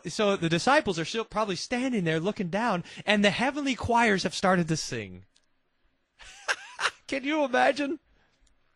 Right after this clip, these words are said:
Now, there's an even more glorious pi-, how are we doing on time here? There's an even more glorious picture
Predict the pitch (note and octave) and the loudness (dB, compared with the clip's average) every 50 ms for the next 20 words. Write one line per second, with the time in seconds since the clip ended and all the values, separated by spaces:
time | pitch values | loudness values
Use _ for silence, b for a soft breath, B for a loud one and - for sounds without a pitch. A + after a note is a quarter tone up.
0 | _ _ _ _ _ _ _ _ _ _ _ _ _ _ _ _ B B B B | _ _ _ _ _ _ _ _ _ _ _ _ _ _ _ _ B B B B
1 | B B B - F3+ F#3 F3 D3+ B B B B E3+ G3 A3+ G3+ C#4+ C#4+ - - | B B B 2 6 6 6 6 B B B B 0 2 2 2 0 -2 -2 -2
2 | B3 C#4 D4+ D4+ E4 C#4+ G3 C#3 A#2+ - _ _ _ _ _ _ _ _ _ _ | 0 2 2 4 2 0 0 -2 -8 -16 _ _ _ _ _ _ _ _ _ _
3 | F3+ F3+ G3 F#3+ D3 A#2+ - C#3 D3 E3+ B3+ D#4 F4+ F#4+ E4+ G3 C#3+ - - - | -8 -6 -4 -4 -6 -8 -10 -6 -2 -2 0 2 2 2 2 0 -2 -4 -6 -10
4 | - - A3+ C4+ C4+ A3+ F#3 D3 C3 G#2 F#2+ - - - F#2+ E2+ E2 D#2 F#2+ A2 | -10 -6 -6 -6 -4 -4 -4 -4 -4 -4 -6 -8 -10 -10 -8 -8 -8 -10 -4 -2
5 | D3+ F#3+ G3 A3 C#4+ D#4 D4+ D4 B3+ G#3+ E3 C3+ B2 C3+ E3 A3+ C#4+ E4 E4+ A3+ | 0 0 0 0 -2 -2 -2 -2 -2 -2 -2 -2 -4 -4 -2 0 0 0 0 -2
6 | C#3 A2+ - - - A#2+ G#2+ - - - F2 D#2+ F#2 A#2+ | -2 -4 -6 -8 -8 -8 -8 -8 -10 -10 -10 -10 -10 -12